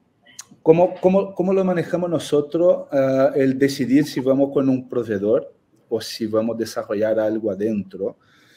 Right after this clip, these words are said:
Eh, yo por lo menos, eh, lo que trabajam-, trabajé con la organización es en el mapa de capacidades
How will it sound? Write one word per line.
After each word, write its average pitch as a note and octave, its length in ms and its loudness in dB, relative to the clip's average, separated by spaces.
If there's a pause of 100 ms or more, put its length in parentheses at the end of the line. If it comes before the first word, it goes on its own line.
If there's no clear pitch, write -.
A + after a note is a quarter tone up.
(240)
Eh, A2+ 640 2 (380)
yo B2 220 -6
por C#3 120 -2
lo C#3 100 4
menos, D3 500 0
eh, B2+ 260 0 (380)
lo A#2 140 -6
que A#2 140 -12
trabajam-, A#2+ 560 -2
trabajé A#2 360 -2
con C3 160 -6
la C3 60 4
organización C3 680 -2 (1160)
es A#2+ 160 0
en A#2+ 100 0
el A2+ 100 -2
mapa A#2+ 280 0
de B2 120 -2
capacidades - 1200 -4